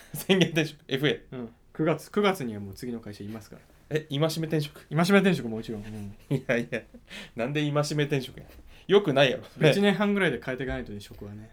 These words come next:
Speaker 1: ああ、そうだね。で、どんどんその転職のためにステップアップしていけっていう。
Speaker 2: そうそう。
Speaker 1: うん。
Speaker 2: で、あの、
Speaker 1: していきましょう。
Speaker 2: やっぱ企業の知識をね、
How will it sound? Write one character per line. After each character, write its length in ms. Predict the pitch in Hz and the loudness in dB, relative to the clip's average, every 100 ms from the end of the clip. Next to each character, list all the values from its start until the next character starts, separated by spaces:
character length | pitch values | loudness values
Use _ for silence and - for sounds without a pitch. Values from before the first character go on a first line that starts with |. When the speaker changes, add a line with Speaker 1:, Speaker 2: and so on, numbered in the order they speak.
| - | -4
Speaker 1:
あ 200 | 123 123 | 2 2
あ、 40 | |
そ 120 | 120 131 | 4 2
う 20 | |
だ 80 | 104 | 2
ね。 300 | 110 117 113 | 0 0 -2
で、 100 | 117 | 0
ど 160 | 143 | 2
ん 80 | 170 | 4
ど 140 | 156 147 | 4 2
ん 40 | |
そ 100 | 139 | 2
の 60 | 123 | -4
転 260 | 135 180 196 | 0 2 2
職 140 | 190 | 2
の 120 | 185 | 4
た 120 | 175 | 4
め 80 | 175 | 2
に 100 | 175 | 0
ス 80 | - | 0
テ 80 | 139 | -2
ッ 80 | - | -2
プ 60 | |
ア 40 | 143 | -4
ッ 40 | |
プ 100 | 139 | -4
し 60 | - | -6
て 80 | |
い 40 | 120 | -6
け 60 | |
っ 40 | 123 | -6
て 180 | - - | -10 -6
い 20 | |
う。 40 | |
Speaker 2:
そ 160 | 165 143 | 0 0
う 40 | |
そ 300 | - 107 - - - | -2 -12 -14 -20 -14
う。 40 | |
Speaker 1:
う 60 | 110 | -12
ん。 220 | 110 101 _ _ _ _ | -12 -14 _ _ _ _
Speaker 2:
で、 100 | 151 | -6
あ 60 | 147 | -2
の、 20 | |
Speaker 1:
し 20 | |
て 0 | |
い 20 | 147 | 0
き 0 | |
ま 0 | |
し 0 | |
ょ 0 | |
う。 20 | |
Speaker 2:
や 60 | 165 | -2
っ 20 | |
ぱ 60 | - | -2
企 180 | - 247 | -2 0
業 220 | 202 160 | 0 0
の 160 | 131 117 - | -4 -10 -16
知 140 | - 240 | -6 -6
識 240 | - 139 | -6 -8
を 40 | - | -10
ね、 260 | 107 175 | -10 -14